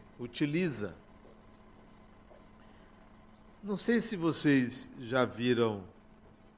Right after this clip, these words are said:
uma lagartixa quando perde o rabo.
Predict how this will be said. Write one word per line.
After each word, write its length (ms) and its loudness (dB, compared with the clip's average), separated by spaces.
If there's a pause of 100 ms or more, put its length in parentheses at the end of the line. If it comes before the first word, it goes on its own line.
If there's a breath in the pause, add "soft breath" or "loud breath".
(1300)
uma 760 0 (960)
lagartixa 1040 0 (1300)
quando 280 0
perde 400 4
o 60 -4
rabo. 480 0